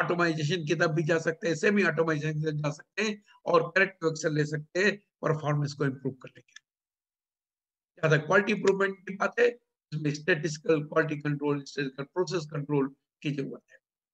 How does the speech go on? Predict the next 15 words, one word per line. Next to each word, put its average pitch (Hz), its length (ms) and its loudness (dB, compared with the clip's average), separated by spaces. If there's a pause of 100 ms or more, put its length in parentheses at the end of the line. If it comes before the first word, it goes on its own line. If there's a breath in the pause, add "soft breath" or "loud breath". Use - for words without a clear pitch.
(1160)
Six 233 180 0
Sigma, 156 500 -6 (960)
जो 175 60 4
कि 151 460 2 (600)
Will 185 180 8
Smith 165 280 2
and 160 320 0
Bob 147 360 0 (760)
गैल्विन 147 500 4
ने 139 140 0
नाइनटीन 147 440 0
एटी 147 220 -2
में 147 160 0
develop 151 380 -6
किया, - 160 -10